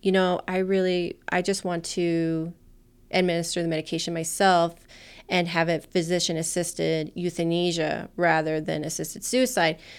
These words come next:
And Kevorkian stated in the interview, um, Tom was a little apprehensive about that because he was like, "Well," uh, you know, he thought he was going to be a part of, uh, assisted suicide, not a doctor killing him.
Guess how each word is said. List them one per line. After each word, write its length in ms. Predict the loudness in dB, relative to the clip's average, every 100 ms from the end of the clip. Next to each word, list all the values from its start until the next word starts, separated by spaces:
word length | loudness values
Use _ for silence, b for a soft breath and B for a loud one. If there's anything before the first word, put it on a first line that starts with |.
| B B 0
And 180 | 0
Kevorkian 560 | 0 0 2 2 2 0
stated 320 | 0 0 0
in 140 | 0 0
the 80 |
interview, 540 | 0 -2 -2 0 0 -2 -8 _ -20 -10
um, 340 | -6 -4 -4
Tom 260 | -6 -4 -4
was 140 | -4
a 60 | -2
little 160 | -2 -2
apprehensive 640 | -2 -6 -8 -8 -6 -6
about 320 | -2 -2 0
that 240 | 0 0 -2
because 500 | -6 -2 -4 -4 -14 _
he 160 | -6 -2
was 140 | 0
like, 160 | -2 -4
"Well," 520 | -2 2 4 4 0 b b b b b b b b -4
uh, 120 | -2 -2
you 160 | -2 -2
know, 80 | 0
he 160 | -2
thought 240 | 0 -2 0
he 120 | -2
was 220 | -2 -6
going 300 | -2 -2 -2
to 480 | -4 -4 -4 -4 -8 -14 _ _ _ _
be 120 | 2
a 40 |
part 280 | 2 2 2
of, 140 | 2 -4 -14 -4
uh, 240 | -2 -2 -4
assisted 480 | -6 0 2 2 -2
suicide, 540 | 6 6 6 2 2
not 320 | 2 2 0 -4 _ -4
a 80 | 0
doctor 300 | 0 -2 0
killing 320 | 4 4 2
him. 400 | -2 -2 -2